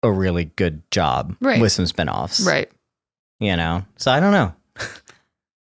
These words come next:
Speaker 1: you,
Speaker 2: Yeah.
Speaker 1: what are your thoughts?
Speaker 2: I, I really enjoyed season three. I don't know why people are hating on it.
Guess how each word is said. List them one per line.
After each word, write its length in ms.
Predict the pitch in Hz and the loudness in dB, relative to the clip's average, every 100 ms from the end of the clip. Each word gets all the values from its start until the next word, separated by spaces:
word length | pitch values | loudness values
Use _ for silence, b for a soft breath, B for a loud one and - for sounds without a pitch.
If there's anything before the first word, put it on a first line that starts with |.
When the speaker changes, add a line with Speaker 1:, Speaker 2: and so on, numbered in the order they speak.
| - 185 | 0 4
Speaker 1:
you, 40 | |
Speaker 2:
Yeah. 180 | 175 - | 4 2
Speaker 1:
what 160 | 120 123 | 2 2
are 40 | |
your 120 | 117 | 2
thoughts? 320 | 117 80 - - | 0 -2 -4 0
Speaker 2:
I, 300 | 349 403 415 | 4 4 2
I 140 | - 330 | 2 4
really 300 | 359 403 330 | 4 4 4
enjoyed 320 | 240 220 262 | 4 2 2
season 300 | 233 180 175 | 0 0 0
three. 240 | 170 160 | 0 0
I 120 | 151 202 | 2 2
don't 160 | 247 | 2
know 120 | 240 240 | 2 2
why 140 | 233 | 2
people 240 | 233 208 | -2 0
are 100 | 208 | 0
hating 320 | 196 190 190 185 | 2 2 2 2
on 160 | 185 | 2
it. 240 | 185 185 | 0 -2